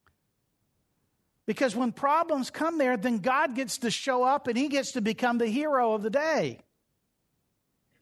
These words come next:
Right? God shows up and God does what only God can do in the problem. If there's no problem, then, then where is there to be spectacular? "I'm here." "Well, yeah, we don't need you, God. There's no problem."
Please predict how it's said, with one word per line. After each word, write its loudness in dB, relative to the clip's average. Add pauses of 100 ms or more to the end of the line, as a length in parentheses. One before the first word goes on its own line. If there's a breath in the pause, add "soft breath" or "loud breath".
(500)
Right? -2 (1800)
God 2
shows 0
up 2
and 0
God 0
does 2
what 0
only 0
God 2
can 0
do 2
in 2
the 0
problem. 0 (200 loud breath)
If -2
there's 0
no 2
problem, 0
then, 0
then 0 (200 loud breath)
where 2
is -6
there 2
to 0
be 0
spectacular? -2 (920)
"I'm -2
here." 2 (300)
"Well, -4
yeah, 0
we 2
don't -2
need 0
you, -4
God. -2
There's -4
no 0
problem." -4